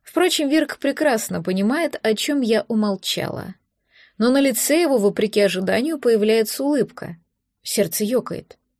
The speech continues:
Опять. Ох, эти ямочки. Надо запретить нарзийцу улыбаться. Он становится похож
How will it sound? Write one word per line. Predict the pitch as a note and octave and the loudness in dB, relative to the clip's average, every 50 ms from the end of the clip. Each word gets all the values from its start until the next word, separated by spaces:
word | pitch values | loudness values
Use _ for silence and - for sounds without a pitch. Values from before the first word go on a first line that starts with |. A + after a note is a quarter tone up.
| _ _ _ _ _ _ _ | _ _ _ _ _ _ _
Опять. | - G#3 G3 F#3+ - - G#3+ A#3+ A#3 A3+ - - - _ _ _ _ _ _ _ _ _ _ _ _ _ | -6 -4 -4 -4 -4 -4 -2 -2 -2 -4 -8 -12 -16 _ _ _ _ _ _ _ _ _ _ _ _ _
Ох, | - C4+ - C#4+ | -2 0 0 -2
эти | A#3+ - A3+ | -2 0 2
ямочки. | A3 G#3+ G#3 G3+ F#3 F3+ E3+ - - - - - D3 G3 G3 - _ _ _ _ | 2 4 4 2 0 -2 -4 -6 -8 -8 -10 -12 -10 -12 -12 -16 _ _ _ _
Надо | G3 G#3 A#3+ B3+ D4+ D4 | -2 0 2 2 2 2
запретить | C#4+ D#4+ - E4+ E4 D4+ - A3+ A3 - A#3 | 2 0 0 0 0 0 0 -4 -4 -2 -2
нарзийцу | A#3+ A#3 G3 G3+ G3 F3 - - G3+ F#3+ | -2 -2 0 -2 -2 -2 -2 -4 -2 -2
улыбаться. | G3 F#3 F3 F#3 - - - - - - F3 - _ _ _ _ _ _ _ _ _ _ _ | -2 -2 -2 -4 -6 -6 -8 -8 -8 -10 -12 -12 _ _ _ _ _ _ _ _ _ _ _
Он | - G3 | -6 -4
становится | - - - A3 B3 C4+ C#4 C#4 - - G#3+ | -2 0 0 0 0 0 -2 -4 -6 -8 -4
похож | - G3+ G3+ - - A3 G#3+ G#3+ - - - - | -4 -4 -4 -2 -2 0 0 0 -2 -6 -6 -10